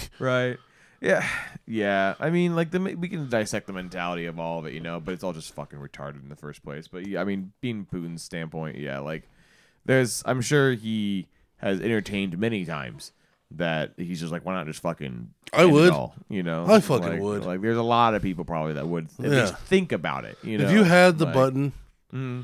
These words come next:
Speaker 1: right? Let's just say the button was, like, in your spare room where you keep your video game stuff,
Speaker 2: Mm-hmm.
Speaker 1: just in the closet and a
Speaker 2: Mm-hmm.
Speaker 1: glass case around it with a soup, like, a key,
Speaker 2: Mm-hmm.
Speaker 1: right? You have the button.
Speaker 2: Yeah, it's, like, not, like,
Speaker 1: And
Speaker 2: just, like,
Speaker 1: if
Speaker 2: a
Speaker 1: you
Speaker 2: oopsies, like, you actually have to,
Speaker 1: Yeah.
Speaker 2: like,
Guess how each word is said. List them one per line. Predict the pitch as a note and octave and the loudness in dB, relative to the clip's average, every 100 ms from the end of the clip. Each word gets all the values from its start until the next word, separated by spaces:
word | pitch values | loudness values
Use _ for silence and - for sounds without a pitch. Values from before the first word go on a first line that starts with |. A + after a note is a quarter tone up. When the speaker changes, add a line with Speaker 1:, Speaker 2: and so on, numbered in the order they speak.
| - | -4
Speaker 1:
right? | A#2+ B2 B2 | 2 4 6
Let's | C3 - | 4 4
just | C#3+ - | 4 6
say | C3+ | 6
the | A#2 | 6
button | G2+ G#2+ G#2+ G#2 | 4 4 4 2
was, | G#2 F#2 | 2 2
like, | G2+ F#2+ | 2 2
in | F#2+ G2 | 0 0
your | F#2+ | -2
spare | E2+ - F#2+ G2 | -2 -2 0 2
room | G2+ G#2+ G#2 - - | 0 -2 -4 -10 -8
where | G2+ | -6
you | F#2 | -4
keep | D#2 G#2+ | -2 -2
your | F#2 F2+ | -2 -2
video | F#2+ G2 | 0 -2
game | F#2+ G2+ F#2+ | -2 -4 -4
stuff, | - G#2 F#2+ | -6 -6 -6
Speaker 2:
Mm-hmm. | B2+ B2 A#2 B2 - | -8 -8 -10 -14 -6
Speaker 1:
just | A2+ - | -4 0
in | A2 | 0
the | G2+ | 0
closet | - G2 G2 F#2+ G2+ E2+ | 0 2 2 0 0 -2
and | G2+ | -2
a | |
Speaker 2:
Mm-hmm. | F#2+ | -2
Speaker 1:
glass | F#2 G2 G2 - | 2 2 2 0
case | G#2 G2 G#2+ | -4 -2 -2
around | G2+ G2 G2 | 0 0 0
it | G2+ | 0
with | F#2+ F#2 | -2 -4
a | F#2 | -6
soup, | - G#2 F2 | -6 -8 -6
like, | G2 G#2 F#2+ | -4 -4 -4
a | G2+ | -10
key, | - G#2+ G2+ G#2 - - | -10 -6 -4 -4 -6 -6
Speaker 2:
Mm-hmm. | D#3 F3 - _ | -4 -4 -8 _
Speaker 1:
right? | A#2 A#2+ A#2+ - | 2 4 2 0
You | C3 B2+ | 2 2
have | - C3 B2+ A2 | 4 4 4 2
the | A2 | -2
button. | F#2+ F2+ D2+ D2+ - - | -2 -2 -4 -14 -16 -2
Speaker 2:
Yeah, | D3 C#3 A2 - | 2 4 2 2
it's, | D3 C#3+ | -2 2
like, | F#3 E3+ | 2 2
not, | F3+ F3 D3 | 2 2 4
like, | B2 | 2
Speaker 1:
And | A2+ | 2
Speaker 2:
just, | C3+ B2 | 0 0
like, | C#3 | 0
Speaker 1:
if | A#2 | 2
Speaker 2:
a | B2+ | 8
Speaker 1:
you | E3+ G#3+ | 10 10
Speaker 2:
oopsies, | - - C#3 B2 | 8 0 -2 0
like, | B2 | 0
you | B2 B2 | 2 4
actually | A2+ - G2+ | 2 -2 -8
have | - A2 G#2 | 0 2 2
to, | B2 | 4
Speaker 1:
Yeah. | B2 F#2+ | 6 4
Speaker 2:
like, | E2+ | 0